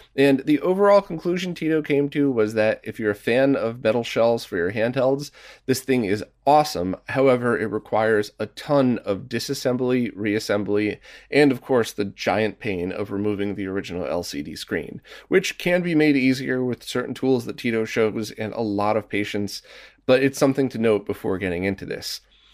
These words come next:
A few things to note about the video that I thought were fun. First, I assumed that I was going to listen to the opening, fast forward through it, and then get to the conclusion, just because I don't really have plans to disassemble this. But the video is also kinda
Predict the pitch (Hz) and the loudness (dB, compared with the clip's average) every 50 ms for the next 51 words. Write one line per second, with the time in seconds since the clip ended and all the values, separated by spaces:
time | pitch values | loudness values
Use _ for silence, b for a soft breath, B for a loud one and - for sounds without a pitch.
0 | b b b b - - 214 240 233 247 240 233 196 - 208 208 208 208 196 185 | b b b b -6 -2 0 0 2 2 2 2 2 0 2 2 4 4 6 4
1 | 185 185 180 156 143 160 170 175 175 180 175 156 139 123 117 117 117 - 147 147 | 4 2 2 0 -2 0 2 4 4 4 4 4 4 4 4 4 4 2 2 2
2 | 123 117 135 - - 135 139 139 135 127 - b b b b b b b b _ | 2 2 0 2 4 4 4 4 2 0 -4 b b b b b b b b _
3 | - - 233 233 208 196 - - - 147 147 160 143 165 - - 147 131 123 123 | 0 4 4 6 6 4 2 0 2 4 4 4 4 2 2 0 2 2 2 2
4 | 123 123 120 101 87 101 110 110 113 117 - 120 107 110 110 104 113 101 101 123 | 0 0 0 2 4 4 4 4 2 0 -2 0 0 0 2 0 0 0 0 0
5 | 123 - 135 127 131 123 117 110 107 104 101 98 92 95 85 87 101 - _ _ | 0 0 -2 -2 0 2 4 4 4 2 2 0 -2 -2 -2 -4 -8 -10 _ _
6 | _ _ _ - - - 113 120 120 - - 139 127 120 117 117 110 - - 123 | _ _ _ -4 0 2 2 2 2 0 0 0 0 2 0 -2 -2 -4 -2 2
7 | 110 104 101 101 95 - - 101 101 98 101 101 101 104 101 - 101 95 98 - | 4 4 4 4 2 0 -2 -4 -2 -2 -2 0 -2 -2 -4 -4 -8 -10 -8 -6
8 | 98 101 - 202 220 214 156 139 135 151 175 196 165 - - - 135 - 135 117 | -6 -4 -2 0 0 0 0 0 -2 -2 -4 -6 -8 -8 -8 -8 -4 0 2 2
9 | 117 113 110 92 110 107 104 101 - - - 113 107 80 87 107 101 98 98 98 | 2 2 2 2 4 4 4 2 0 0 0 0 0 0 0 0 0 2 0 0
10 | 92 - - - 101 101 101 98 95 - - - - 95 - - 120 - 165 175 | -2 -2 -2 0 2 2 2 0 -2 -6 -10 -8 -8 -8 -8 -6 -2 0 2 2
11 | 147 110 95 98 98 104 - - B B B B B B B B _ - 151 151 | 2 2 4 4 4 2 0 -4 B B B B B B B B _ 4 6 6
12 | 143 - - - 147 160 165 190 226 269 285 302 277 262 208 135 147 143 139 143 | 6 4 2 -2 -4 -2 0 2 2 4 4 4 4 4 4 4 4 4 2 0
13 | b b b b b b b b _ - 160 208 269 269 - 285 254 220 - - | b b b b b b b b _ 2 4 4 4 4 2 2 0 0 0 0
14 | 208 196 196 190 180 151 131 110 - | 2 2 4 4 4 4 4 2 0